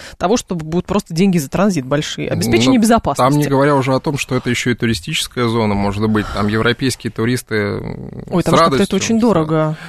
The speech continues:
Speaker 2: Ну, так
Speaker 1: будет.
Speaker 2: дорого, потому что инфраструктуры почти нет.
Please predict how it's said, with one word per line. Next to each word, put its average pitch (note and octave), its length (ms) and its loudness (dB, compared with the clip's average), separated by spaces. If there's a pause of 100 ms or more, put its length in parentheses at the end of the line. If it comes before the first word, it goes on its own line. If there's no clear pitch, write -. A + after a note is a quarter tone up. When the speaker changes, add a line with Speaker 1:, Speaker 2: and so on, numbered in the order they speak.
(120)
Speaker 2:
Ну, F#3+ 140 -2
так E3+ 100 0
Speaker 1:
будет. D#3+ 160 -4
Speaker 2:
дорого, F3+ 340 4
потому E3 300 0
что D#3 160 -4
инфраструктуры D#3 640 -2
почти - 360 -4
нет. G2+ 220 -2